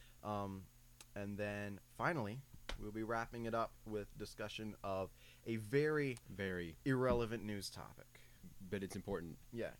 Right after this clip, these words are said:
Speaker 1: you're inundated every day with relevant news.
Speaker 2: Every day,
Speaker 1: We're
Speaker 2: every
Speaker 1: here to
Speaker 2: day.
Speaker 1: supplement that with some irrelevant news.
Speaker 2: Irrelevant, yeah.
Speaker 1: Very important and also entertaining.
Speaker 2: Yeah.
Speaker 1: So without further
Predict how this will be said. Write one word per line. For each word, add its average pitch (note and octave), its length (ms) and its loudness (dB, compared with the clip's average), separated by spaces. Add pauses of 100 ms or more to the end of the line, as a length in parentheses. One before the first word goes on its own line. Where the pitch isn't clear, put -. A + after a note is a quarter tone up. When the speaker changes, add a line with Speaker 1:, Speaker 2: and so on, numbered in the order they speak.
Speaker 1:
you're B2 220 0
inundated C#3+ 640 4
every A#2+ 240 2
day A2 260 4
with G2 180 -2
relevant G2+ 520 0
news. E2 200 -4
Speaker 2:
Every E2+ 200 -6
day, D#2 180 -6
Speaker 1:
We're G#2+ 140 2
Speaker 2:
every A#2 100 -2
Speaker 1:
here B2+ 140 4
to A#2 100 2
Speaker 2:
day. A2 60 -2
Speaker 1:
supplement A#2+ 520 4
that G2+ 160 4
with G2+ 140 0
some G2+ 180 -4
irrelevant E2+ 640 -2
news. F#2 140 -2
Speaker 2:
Irrelevant, F2 500 0
yeah. - 100 -4
Speaker 1:
Very A2 240 6
important G2+ 540 -4
and E2 240 -6 (240)
also F2+ 480 -2
entertaining. F2 460 -6 (360)
Speaker 2:
Yeah. F2+ 120 0
Speaker 1:
So B2+ 160 8
without A#2 340 6
further C3 540 8